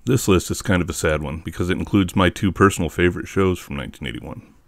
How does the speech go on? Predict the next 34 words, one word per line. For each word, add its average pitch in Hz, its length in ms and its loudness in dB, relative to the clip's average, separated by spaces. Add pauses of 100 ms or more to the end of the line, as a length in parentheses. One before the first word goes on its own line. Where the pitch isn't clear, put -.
(140)
Goldie 98 260 0
Gold 98 260 6
and 101 100 8
Action 95 300 4
Jack, 80 460 2
The - 80 -6
Quickie 104 280 0
Koala 87 340 4
Show, 76 340 0
Trollkins, 80 920 0
The 82 80 -6
Tarzan 90 520 4
Lone 90 200 4
Ranger 85 300 2
Zorro 85 380 2
Adventure 80 420 0
Hour, 76 300 0 (200)
and 85 160 0
worst 117 240 4
of 98 100 -2
all, 98 200 4
both 90 320 2
Black 87 280 2
Star 85 440 2
and 95 280 0
Space - 340 -2
Stars 71 420 -2
all 85 200 2
met 87 180 0
their 85 140 0
ends 69 240 -2
in 73 80 -10
nineteen - 340 -12
eighty-one. - 380 -12